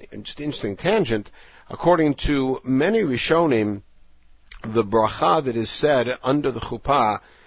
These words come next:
at the Kiddushin section, Asher Kiddushin Tav Tzivanu Al Harayot, et cetera,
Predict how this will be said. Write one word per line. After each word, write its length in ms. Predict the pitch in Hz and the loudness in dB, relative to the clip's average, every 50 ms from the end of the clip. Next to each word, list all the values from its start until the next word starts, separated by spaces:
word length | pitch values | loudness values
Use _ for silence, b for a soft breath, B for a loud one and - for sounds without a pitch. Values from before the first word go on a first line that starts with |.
| b b b | b b b
at 240 | - 107 110 110 - | -2 0 0 0 -2
the 100 | - 107 | -8 -12
Kiddushin 640 | - - - 117 110 104 160 226 226 - - 123 98 | -10 -8 -10 -10 -6 -2 -2 0 0 -2 -2 -4 -4
section, 400 | - - 101 85 - - - 90 | -2 -2 -4 -4 -6 -10 -10 -8
Asher 320 | 90 90 - - 147 143 | -8 -8 -6 -4 -4 -4
Kiddushin 420 | 123 135 127 120 - - 127 123 107 | -4 -4 -10 -6 -4 -4 -4 -4 -4
Tav 180 | - 113 113 | -6 -6 -6
Tzivanu 340 | 104 - 113 113 123 123 117 | -6 -8 -6 -4 -2 -2 0
Al 200 | 113 104 107 107 | 0 0 0 0
Harayot, 360 | 104 101 110 131 135 123 - | 0 0 0 0 -2 -2 -4
et 60 | - - | -6 -4
cetera, 520 | - 165 165 170 139 117 110 107 110 104 | -2 0 0 2 2 2 2 2 0 -2